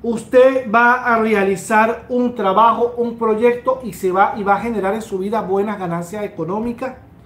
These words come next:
La carta del seis de copa con la carta del mundo. Tú sientes, capricorniana, capricorniano, que debes comenzar a estudiar, que debes comenzar a trabajar, que debes hacer algo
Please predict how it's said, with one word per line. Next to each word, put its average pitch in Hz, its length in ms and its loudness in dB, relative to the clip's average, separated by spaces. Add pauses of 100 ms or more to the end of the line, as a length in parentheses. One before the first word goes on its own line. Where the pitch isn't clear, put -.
(460)
La 220 180 -4
carta 214 300 2
del 220 100 2
seis 202 240 0
de 220 140 -2
copa 233 300 -2
con 220 120 0
la 190 140 -2
carta 190 280 -4
del 196 160 0
mundo. 233 460 -4
Tú 262 120 -4
sientes, 233 800 -4 (260)
capricorniana, 185 760 -4
capricorniano, 196 760 -4 (440)
que 196 120 -2
debes 196 220 0
comenzar 175 440 -4
a 202 40 -4
estudiar, 190 520 -4
que 190 100 -6
debes 160 220 -4
comenzar 170 420 -6
a 180 80 -6
trabajar, 185 560 -2 (380)
que 190 120 -2
debes 208 280 0
hacer 202 300 -4
algo 190 460 -2